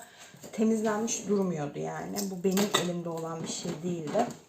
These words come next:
Ben de bu görüntüden çok rahatsızdım. E, altta da bir tuvaletimiz vardı.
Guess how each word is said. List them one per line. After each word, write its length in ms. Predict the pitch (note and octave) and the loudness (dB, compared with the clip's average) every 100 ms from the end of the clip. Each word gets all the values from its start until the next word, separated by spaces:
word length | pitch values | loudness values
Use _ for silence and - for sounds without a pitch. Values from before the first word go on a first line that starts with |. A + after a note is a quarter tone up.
| _ _ _ _ _ _ _ - - | _ _ _ _ _ _ _ -14 2
Ben 260 | F#3 F#3+ | 4 6
de 100 | G3 | 4
bu 80 | F3+ | 2
görüntüden 540 | F#3+ F#3 F#3+ G3 G3 | 2 2 -2 0 0
çok 260 | G3 G3+ - | 0 -2 0
rahatsızdım. 720 | F3 D#3+ D#3 - D#3 D3 - - - - - - - - | 0 0 -2 -8 -10 -6 -4 -6 -8 -10 -8 -8 -10 -6
E, 240 | - F3+ F3+ | 2 2 6
altta 300 | G#3 G#3 - | 6 6 2
da 120 | A3+ | 2
bir 160 | A#3 A3+ | 2 -2
tuvaletimiz 600 | - G#3 F#3 F#3 G3 F3 D3+ - - | 0 2 2 0 0 0 -2 -12 -12
vardı. 560 | D3+ D3 C#3+ C#3+ F3+ | -4 0 0 -2 -2